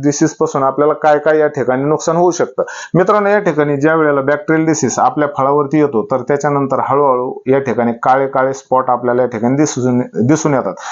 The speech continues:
किंवा त्याचबरोबर काळ्या स्पॉट बरोबर सुद्धा या ठिकाणी तपकिरी रंगाचे सुद्धा स्पॉट आपल्या फळावरती दिसू शकतात आणि या स्पॉटमुळं हळूहळू फळ हे काळं होत चालतं आणि त्याच्यानंतर मात्र आपल्या फळाला शून्य मात्र किंमत राहते आणि मार्केट सुद्धा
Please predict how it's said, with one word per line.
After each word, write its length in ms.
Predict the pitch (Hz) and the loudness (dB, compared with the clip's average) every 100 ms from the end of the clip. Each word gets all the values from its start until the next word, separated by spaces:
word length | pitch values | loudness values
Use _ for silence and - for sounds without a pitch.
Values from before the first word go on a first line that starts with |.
| - - | -8 0
किंवा 240 | 180 202 190 | 4 4 4
त्याचबरोबर 540 | 190 185 180 165 151 | 2 4 2 2 0
काळ्या 400 | 127 - 147 165 | 0 2 4 4
स्पॉट 340 | 170 - 160 156 | 0 0 0 0
बरोबर 440 | 143 139 139 135 | 0 0 0 0
सुद्धा 360 | 131 135 120 123 | -2 -4 0 2
या 120 | 139 | 2
ठिकाणी 360 | 135 117 123 131 143 | 0 -2 0 0 -2
तपकिरी 320 | 143 - 165 | -2 0 2
रंगाचे 500 | 165 160 156 156 170 | 4 2 2 0 -2
सुद्धा 320 | - 156 170 | -2 -2 -2
स्पॉट 360 | 175 - 147 - | -4 0 0 2
आपल्या 280 | 131 151 151 | 0 0 -2
फळावरती 380 | 135 135 147 160 | 0 0 -2 -2
दिसू 260 | 165 170 147 | -2 0 0
शकतात 340 | 131 - - - - - | -4 -2 -6 -6 -16 -4
आणि 280 | 120 147 151 | -2 2 2
या 160 | 175 190 | 4 2
स्पॉटमुळं 680 | 190 165 160 151 147 147 - - | 0 0 0 0 0 0 0 0
हळूहळू 340 | 160 160 156 151 | 2 2 0 0
फळ 140 | 139 | 2
हे 160 | 135 135 | 2 0
काळं 360 | - 151 156 | 0 2 2
होत 180 | 165 127 - | 2 0 0
चालतं 260 | 110 107 123 | -2 0 0
आणि 180 | 131 | 0
त्याच्यानंतर 640 | 120 147 143 156 160 151 139 | -2 0 0 -2 -2 -2 -2
मात्र 320 | 127 123 156 - - - | -2 -2 -4 -6 -10 -2
आपल्या 280 | 135 147 165 | 0 2 0
फळाला 280 | 143 131 135 139 | 2 2 2 0
शून्य 320 | - 170 170 | 0 2 2
मात्र 260 | 160 139 | 0 0
किंमत 360 | 139 143 143 135 | 0 0 0 2
राहते 240 | 139 120 | 0 2
आणि 200 | 120 123 | 0 0
मार्केट 420 | 120 135 139 156 147 | 0 0 0 0 -2
सुद्धा 220 | 151 | -2